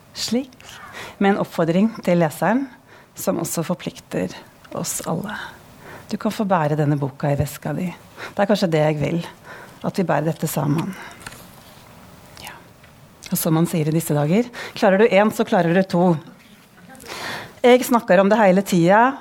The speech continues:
og Ikke vær redd, sånne som meg, er bare to i en serie små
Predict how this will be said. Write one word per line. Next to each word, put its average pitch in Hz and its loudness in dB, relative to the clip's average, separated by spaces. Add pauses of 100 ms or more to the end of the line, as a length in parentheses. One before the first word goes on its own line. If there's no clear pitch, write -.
(180)
og 208 4 (100)
Ikke 202 0
vær 175 4
redd, 175 4
sånne 165 0
som 175 2
meg, 196 4 (260)
er 208 0
bare 185 4
to 190 -4 (100)
i 185 6
en 185 4
serie 156 2
små 156 2